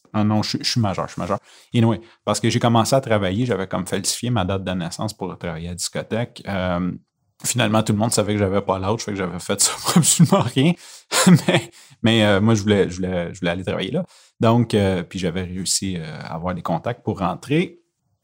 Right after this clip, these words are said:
Donc, voilà, je suis, je suis au top. Ça, ça me tentait pas. Je suis comme fin adolescence de me déguiser. Ouais, ah, ben ouais, mais tout le monde va déguiser, sera déguisé. Euh.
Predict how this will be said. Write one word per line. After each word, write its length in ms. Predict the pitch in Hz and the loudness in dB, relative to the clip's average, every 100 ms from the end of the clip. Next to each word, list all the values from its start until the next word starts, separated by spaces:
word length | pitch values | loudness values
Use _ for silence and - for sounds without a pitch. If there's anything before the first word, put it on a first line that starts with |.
| - | -2
Donc, 400 | 107 156 143 107 | 0 2 -2 -2
voilà, 360 | 117 131 120 | 2 4 4
je 60 | 107 | 2
suis, 260 | - 110 - | 2 0 0
je 60 | |
suis 100 | - | 2
au 120 | 131 | 4
top. 300 | 117 135 156 | 4 4 2
Ça, 200 | - 107 | 0 0
ça 140 | 92 117 | 0 0
me 80 | 143 | 2
tentait 320 | 165 143 98 | 2 2 0
pas. 140 | - | 0
Je 40 | 104 | -2
suis 80 | |
comme 180 | - 92 | -2 -4
fin 160 | - 107 | -2 -4
adolescence 520 | 98 95 82 - 98 | -2 -4 -4 -4 -4
de 60 | 92 | -4
me 80 | |
déguiser. 340 | 90 85 - - | -4 -6 -12 -6
Ouais, 80 | 55 | -4
ah, 520 | 55 208 196 233 226 | -4 -4 -6 -6 -4
ben 160 | 214 208 | -2 0
ouais, 180 | 175 | 0
mais 200 | 175 160 | 2 2
tout 100 | 151 | 0
le 60 | 151 | 0
monde 120 | 156 | 0
va 100 | 151 | 0
déguiser, 380 | 139 135 120 123 | -4 -6 -4 -4
sera 220 | - 107 | -4 -6
déguisé. 520 | 113 110 101 92 92 110 | -6 -6 -10 -10 -8 -6
Euh. 300 | 98 95 | -6 -8